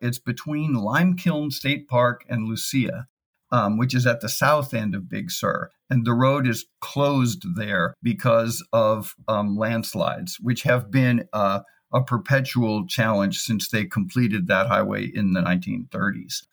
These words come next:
Uh, it doesn't keep you from getting places, but, like, if you're visiting from San Francisco, you can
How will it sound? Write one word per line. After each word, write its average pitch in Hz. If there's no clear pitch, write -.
Uh, 139
it 175
doesn't 220
keep 226
you 208
from 143
getting 240
places, 123
but, 120
like, 135
if 139
you're 165
visiting 185
from 135
San 156
Francisco, 135
you 123
can 131